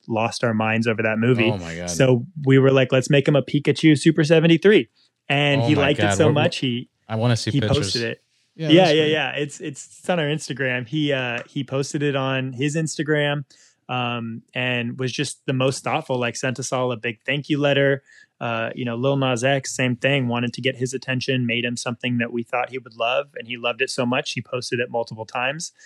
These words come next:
Speaker 1: So it's really about just being honest and appreciating people in the space. I mean, I, I, any of us would make something for somebody we appreciate if we knew that they would see it. And
Speaker 3: For
Speaker 1: so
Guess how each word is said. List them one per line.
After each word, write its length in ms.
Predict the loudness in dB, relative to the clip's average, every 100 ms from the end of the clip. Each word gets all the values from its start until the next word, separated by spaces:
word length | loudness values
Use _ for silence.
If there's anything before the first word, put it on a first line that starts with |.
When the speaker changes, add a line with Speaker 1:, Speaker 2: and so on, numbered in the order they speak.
| -20
Speaker 1:
So 180 | 2 4
it's 140 | 4 6
really 240 | 6 6
about 360 | 4 0 0 -2
just 400 | -2 -2 -4 -4
being 320 | 0 2 0 -2
honest 540 | -2 -2 -2 -4 -10 -8
and 380 | -4 -2 -4 -6 _ _ _ -10
appreciating 800 | -10 0 0 2 4 4 4 0
people 340 | -2 -2 -2
in 100 | -2
the 60 | -4
space. 540 | -4 -2 -2 -2 -4
I 60 | -2
mean, 220 | 0 -2 -6 -18 -20 _ _ -12
I, 100 | -10 -6
I, 80 | -4 -2
any 260 | 6 8
of 120 | 8 6
us 260 | 2 -2
would 400 | 0 2 2 -4 -6
make 320 | -2 0 0
something 400 | -2 -4 -2 -4
for 120 | -4
somebody 360 | -4 -2 -2 0
we 160 | -2 -4
appreciate 500 | -4 0 4 4 2
if 120 | -2
we 80 | -2
knew 140 | -2
that 140 | -4 -10
they 80 | -14
would 160 | -12
see 280 | -8 -2 0
it. 140 | -2 -2
And 160 | -4
Speaker 3:
For 140 |
Speaker 1:
so 0 | -4